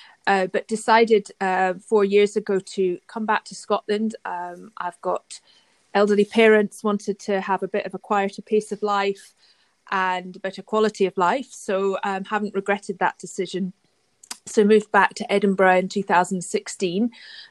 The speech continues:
and, uh, took up the opportunity to remain involved in politics up here. Um, so yes, I work in financial services,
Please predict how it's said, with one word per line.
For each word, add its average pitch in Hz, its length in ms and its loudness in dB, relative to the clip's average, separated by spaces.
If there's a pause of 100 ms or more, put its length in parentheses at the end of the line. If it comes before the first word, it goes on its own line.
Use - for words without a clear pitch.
(180)
and, 190 640 2
uh, 185 260 -2
took 208 220 -10
up - 100 -8
the 185 100 -4
opportunity 185 600 -6
to - 160 -6
remain 180 580 -2
involved 180 320 2
in 175 80 -6
politics - 560 -2
up - 180 0
here. 202 380 4 (720)
Um, 196 640 0
so - 160 -4
yes, 208 240 2
I 214 40 -2
work 226 220 0
in 226 60 0
financial 208 380 -2
services, 190 760 -4